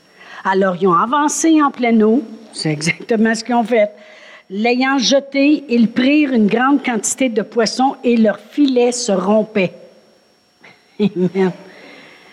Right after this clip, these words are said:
<clears throat> Avance en pleine eau. Regardez ce que Jésus dit. Avancez en pleine eau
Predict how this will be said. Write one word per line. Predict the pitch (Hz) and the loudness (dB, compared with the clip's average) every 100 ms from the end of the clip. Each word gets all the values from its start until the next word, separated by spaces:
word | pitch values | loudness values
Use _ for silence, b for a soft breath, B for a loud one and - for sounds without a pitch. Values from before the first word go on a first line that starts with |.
| B B - - | B B -10 -4
<clears throat> | 294 233 190 - - _ _ b b b b b b b | 0 2 0 -4 -20 _ _ b b b b b b b
Avance | 214 214 285 294 269 | -6 -2 -2 0 -2
en | 226 | -2
pleine | 247 226 233 | 0 2 4
eau. | 247 262 - - - | 4 2 -2 -8 -8
Regardez | 214 269 269 359 | -2 -2 0 0
ce | - | 0
que | 220 | -6
Jésus | 185 202 170 202 165 | 0 0 2 0 0
dit. | 160 190 b b b b b b _ _ _ _ _ | -4 -8 b b b b b b _ _ _ _ _
Avancez | 214 214 277 285 - 311 339 | -6 -2 0 -2 -2 0 2
en | 277 | 0
pleine | 208 233 226 | 0 2 4
eau | 254 | 4